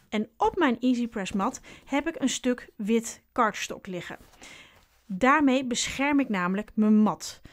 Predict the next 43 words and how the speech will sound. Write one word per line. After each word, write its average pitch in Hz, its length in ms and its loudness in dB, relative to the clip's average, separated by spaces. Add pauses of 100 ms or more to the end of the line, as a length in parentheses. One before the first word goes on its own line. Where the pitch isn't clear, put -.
(120)
Het - 280 -8
kan 262 220 6
zijn 247 280 4
dat 226 180 0
er 180 80 -8
wat - 260 -14
beetje 247 500 -2
residu 214 560 -2
van 180 160 -6
dit 175 100 -4
materiaal 165 420 -8
afkomt 262 480 0
en 269 120 -4
dat 262 160 -4
trekt 226 340 -6
in 262 180 4
de 262 80 0
stof - 460 -6
van 190 220 -4
je 202 140 -4
Easy 226 300 0
Press 180 280 -12
mat. - 360 -12 (320)
Dat - 100 -16
is 196 80 -6
hartstikke 247 400 -4
leuk, 254 300 0
maar 226 140 -4
dat 220 100 -2
wil 247 140 2
je 240 120 4
niet, 220 180 2
dat 208 100 -6
is - 80 -8
zonde. 196 420 -10
Dus 254 220 0
bescherm 240 520 -2
je 311 120 2
mat 240 260 2 (300)
met 208 380 -2
een 226 120 0
stuk - 440 -6 (140)
cardstock. - 640 -4